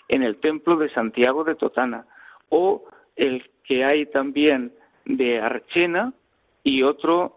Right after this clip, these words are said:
de Jumilla. Son los cuatro, las cuatro poblaciones de donde son naturales estos mártires.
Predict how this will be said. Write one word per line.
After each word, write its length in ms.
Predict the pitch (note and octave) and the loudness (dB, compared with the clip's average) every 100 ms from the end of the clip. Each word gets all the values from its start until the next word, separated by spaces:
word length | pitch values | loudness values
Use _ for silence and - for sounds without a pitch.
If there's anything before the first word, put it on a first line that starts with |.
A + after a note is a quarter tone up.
| - | -6
de 640 | C#3 C3 B2 A#2 A#2 - _ _ _ | -4 0 0 0 -2 -8 _ _ _
Jumilla. 640 | - - C3 F3 D3+ A2+ - - _ _ _ | -12 -4 0 0 0 -4 -6 -20 _ _ _
Son 400 | - C3+ C3 C#3 | -4 0 0 -2
los 220 | B2+ B2 - _ _ - | -2 -2 -4 _ _ 0
cuatro, 720 | C#3+ C#3+ - C#3+ C3+ C3 C3+ | 2 2 4 4 4 2 -4
las 160 | D3 C3 | -6 -4
cuatro 340 | - D3+ C#3+ - | -2 -2 -2 -2
poblaciones 680 | B2+ C3 C3 D3 C3 C3 - _ - - _ - | 0 0 0 0 0 -4 -6 _ -20 -20 _ -6
de 260 | D3 C3+ B2+ | -2 0 0
donde 300 | C3 B2 A#2+ | -2 -2 -2
son 200 | C#3 C#3 | 2 2
naturales 640 | C3 C#3 C3 C3 C3 C3+ - _ - | 2 0 -2 0 -2 -6 -10 _ -8
estos 380 | - - A2+ A2 | -8 -6 -8 -2
mártires. 520 | A2+ A2 A#2 A2 | -2 -2 -6 -6